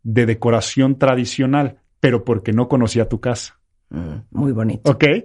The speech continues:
Speaker 2: Muy bonito.
Speaker 1: Soy cero de... Entonces, no estoy de acuerdo con esto, pero ahora me gusta y tú me convenciste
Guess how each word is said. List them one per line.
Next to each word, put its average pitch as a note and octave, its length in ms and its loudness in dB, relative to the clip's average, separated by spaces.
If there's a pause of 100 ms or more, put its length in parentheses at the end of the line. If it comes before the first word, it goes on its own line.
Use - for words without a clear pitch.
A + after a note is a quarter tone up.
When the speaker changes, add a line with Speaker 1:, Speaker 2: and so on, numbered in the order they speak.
(100)
Speaker 2:
Muy D3 220 0
bonito. D3+ 320 0
Speaker 1:
Soy F3 140 4
cero G3+ 240 0
de... F#3+ 200 0
Entonces, C3 300 0
no B2+ 200 2
estoy A#3+ 320 0
de B3 80 2
acuerdo A2+ 580 0 (160)
con G#2+ 180 -2
esto, C3 440 0 (340)
pero A2 200 2
ahora B2 200 4
me A2+ 160 -4
gusta D3+ 680 0 (460)
y D3+ 200 4
tú B3 260 2
me F#4 180 2
convenciste B2 960 0